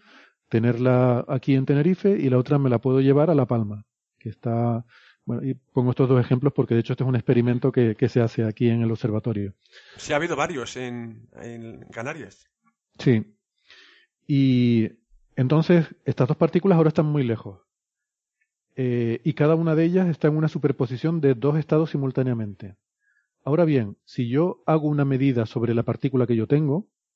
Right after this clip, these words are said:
Speaker 1: eh, mido su estado, inmediatamente esa partícula colapsa, de,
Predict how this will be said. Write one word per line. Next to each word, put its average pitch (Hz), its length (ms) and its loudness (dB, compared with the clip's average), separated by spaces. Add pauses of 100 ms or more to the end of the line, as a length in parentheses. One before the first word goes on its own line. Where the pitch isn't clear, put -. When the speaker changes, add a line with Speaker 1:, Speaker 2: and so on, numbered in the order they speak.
(140)
Speaker 1:
eh, 123 340 2
mido 147 340 4
su - 160 0
estado, 123 480 -2 (600)
inmediatamente 175 920 2
esa 143 220 -2
partícula 156 420 -2
colapsa, 117 540 -4
de, 120 440 -2